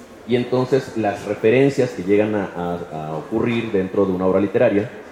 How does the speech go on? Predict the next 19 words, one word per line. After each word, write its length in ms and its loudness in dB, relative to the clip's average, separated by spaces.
no 260 4
son 240 2
nada 240 4
más, 420 -2
eh, 500 6
hacer 260 0
un 100 2
referente 520 2
al 60 2
mundo 240 0
externo. 500 2
Cumple, 320 2
puede 280 2
cumplir 220 -2
toda 100 4
una 80 0
serie 200 4
de 40 2
funciones. 420 -2